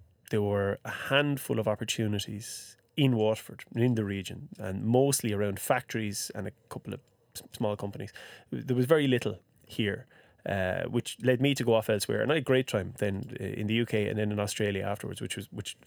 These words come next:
I loved actually, and I think I would have gone anyway. But now,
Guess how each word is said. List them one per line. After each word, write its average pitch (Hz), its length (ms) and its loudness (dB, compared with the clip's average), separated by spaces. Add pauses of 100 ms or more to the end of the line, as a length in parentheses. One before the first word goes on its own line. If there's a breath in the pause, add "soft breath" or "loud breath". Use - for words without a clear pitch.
I 120 100 4
loved 117 320 4
actually, - 260 -4
and 104 140 0
I - 40 2
think 135 140 4
I 139 40 4
would 120 100 4
have 110 60 -2
gone 110 240 -2
anyway. 104 320 -2 (1500 loud breath)
But 135 280 2
now, 151 420 4